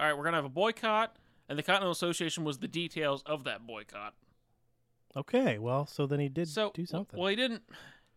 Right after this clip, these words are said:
Speaker 2: He was
Speaker 1: he
Speaker 2: on the committee, right?
Speaker 1: He was on the committee that drafted those declarations. He didn't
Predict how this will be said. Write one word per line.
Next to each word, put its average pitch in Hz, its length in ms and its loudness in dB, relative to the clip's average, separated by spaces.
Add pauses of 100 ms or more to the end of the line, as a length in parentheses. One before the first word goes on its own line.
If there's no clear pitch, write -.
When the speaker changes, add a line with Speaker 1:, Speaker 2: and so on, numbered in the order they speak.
(240)
Speaker 2:
He 143 100 -4
was 131 100 0
Speaker 1:
he 139 60 4
Speaker 2:
on 151 80 4
the 131 120 0
committee, 135 440 -4
right? 135 160 -6
Speaker 1:
He 202 60 0
was 202 100 0
on 208 140 2
the 185 80 -2
committee 196 340 -2
that 160 100 -10
drafted 170 320 0
those 143 160 -2
declarations. 143 680 -4
He 160 120 -4
didn't 190 300 -2